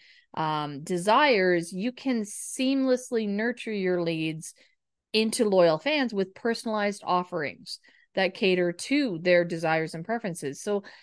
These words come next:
you can let your quiz data be the ultimate guide in providing that value and building lasting relationship with your audience. So we'll, we'll talk through, you know, exactly how to leverage the segmentation that you have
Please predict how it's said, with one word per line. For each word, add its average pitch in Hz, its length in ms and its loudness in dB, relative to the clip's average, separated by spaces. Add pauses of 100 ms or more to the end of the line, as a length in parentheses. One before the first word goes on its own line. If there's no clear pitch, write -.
(140)
you 254 140 0
can 262 240 2
let 247 220 2
your 214 300 2
quiz 214 420 2
data 254 380 2
be 190 140 0
the 185 180 -2
ultimate 202 440 -4
guide 202 520 4
in 180 220 -4
providing 180 460 -2
that 165 180 -2
value 170 520 0 (280)
and 185 180 0
building 190 320 2
lasting 170 460 2
relationship 170 640 -4
with 165 180 -8
your 156 200 -6
audience. 156 560 -4
So 165 420 0 (340)
we'll, 185 220 0
we'll 190 180 0
talk 202 380 2
through, 180 540 0
you 180 100 -6
know, 165 120 -6
exactly 170 440 0
how 185 380 0
to 175 420 0 (360)
leverage 196 540 4
the 165 120 -2
segmentation 160 760 -4
that 160 140 -6
you 165 140 -4
have 214 640 2